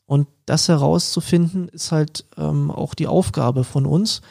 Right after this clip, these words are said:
Also wir bringen Menschen miteinander zusammen, die in dem gleichen Umfeld sind. Also wir sagen immer,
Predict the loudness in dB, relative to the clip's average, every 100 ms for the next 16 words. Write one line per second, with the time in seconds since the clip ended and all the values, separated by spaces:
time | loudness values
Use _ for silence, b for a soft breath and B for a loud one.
0 | b b b -2 0 4 2 4 4 2
1 | 2 2 2 0 -2 -2 0 -2 0 0
2 | 2 2 0 -4 0 0 2 0 -2 -10
3 | -6 -2 0 0 2 2 2 2 0 0
4 | -6 -10 -8 -4 -4 -4 -10 _ _ 0
5 | 0 0 -6 b b b b -2 2 2
6 | 2 2 4 4 2 2 2 2